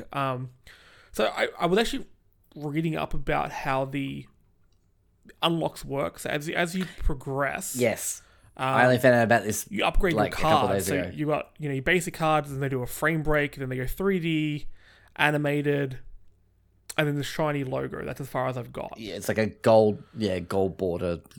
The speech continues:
Speaker 2: shiny
Speaker 1: And
Speaker 2: logo
Speaker 1: as you
Speaker 2: thing,
Speaker 1: upgrade
Speaker 2: yeah.
Speaker 1: your cards, you upgrade your collector's level. As your collector's level gets higher and higher, you unlock cards or, or these little boosty things that help boost singular cards.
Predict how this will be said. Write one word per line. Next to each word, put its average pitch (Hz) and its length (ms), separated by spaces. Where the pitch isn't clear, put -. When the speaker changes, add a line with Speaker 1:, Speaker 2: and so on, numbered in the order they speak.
Speaker 2:
shiny 82 340
Speaker 1:
And - 80
Speaker 2:
logo - 120
Speaker 1:
as 196 80
you 208 80
Speaker 2:
thing, 185 100
Speaker 1:
upgrade 185 180
Speaker 2:
yeah. - 60
Speaker 1:
your - 80
cards, 143 440
you 147 140
upgrade 139 340
your 139 80
collector's 214 400
level. 127 400
As 139 160
your 139 80
collector's 143 320
level 135 160
gets 127 140
higher 127 260
and 131 100
higher, 160 340
you 131 360
unlock 127 420
cards 175 600
or, 139 300
or 135 200
these 151 180
little 135 260
boosty 147 380
things 131 240
that 127 100
help 127 360
boost - 320
singular 123 320
cards. - 360